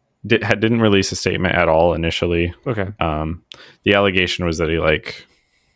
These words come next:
Speaker 1: masturbated on somebody, like, while she was sleeping or something like that. And he was like, "Hey, I can't do that because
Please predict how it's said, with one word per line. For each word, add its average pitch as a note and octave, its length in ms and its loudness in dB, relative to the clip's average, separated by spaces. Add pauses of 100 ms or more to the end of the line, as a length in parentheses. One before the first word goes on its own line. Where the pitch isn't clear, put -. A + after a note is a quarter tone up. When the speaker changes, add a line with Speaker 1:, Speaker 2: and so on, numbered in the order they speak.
(240)
Speaker 1:
masturbated D#2+ 640 0
on D2+ 100 -4
somebody, D2+ 380 -4 (560)
like, E2 240 0
while D#2+ 120 2
she E2+ 120 -2
was D2+ 100 -2
sleeping D#2 280 -4
or E2+ 100 -2
something G#2 240 -4
like A2 180 -4
that. - 180 -8 (540)
And E2 420 0
he - 120 -6
was F2 180 0
like, D#2 160 0
"Hey, F2 460 0 (640)
I B2+ 120 2
can't C#3+ 320 -2
do C#3 180 2
that E2 320 2
because D#2+ 880 -4